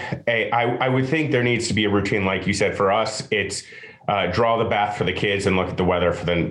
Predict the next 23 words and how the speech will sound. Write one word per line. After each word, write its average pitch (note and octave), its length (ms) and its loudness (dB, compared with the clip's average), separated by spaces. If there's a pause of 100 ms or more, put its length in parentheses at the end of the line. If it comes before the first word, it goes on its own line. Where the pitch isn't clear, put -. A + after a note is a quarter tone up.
you G2+ 80 -2
know, E2 160 0
the E2 80 0
night F2+ 320 0
and E2 140 2
the D#2 40 0
next E2 320 -4
day D#2 200 0
to - 80 -4
see D2+ 180 -4
how D2 140 -2
to C#2 120 -4
dress C2+ 360 -4
them. B1+ 240 -2
But D#2 80 -2
that's, E2+ 300 -4
that's - 280 -6
us. - 180 -2 (480)
Um, F2+ 600 0 (760)
you C3+ 120 2
know, A2+ 220 2
I, A#2 140 0
I, - 300 -4